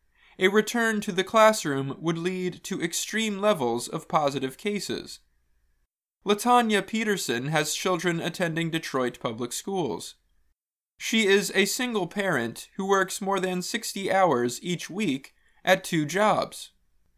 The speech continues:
She sometimes had to miss work to help her teenage son during more than a year of online learning.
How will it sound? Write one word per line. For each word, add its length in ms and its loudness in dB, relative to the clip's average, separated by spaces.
She 200 0
sometimes 840 4
had 280 2
to 100 -4
miss 280 -2
work 560 2
to 160 -6
help 260 4
her 140 0
teenage 520 0
son 460 0
during 320 4
more 180 2
than 300 0
a 100 -4
year 460 2
of 200 -2
online 540 -2
learning. 500 -6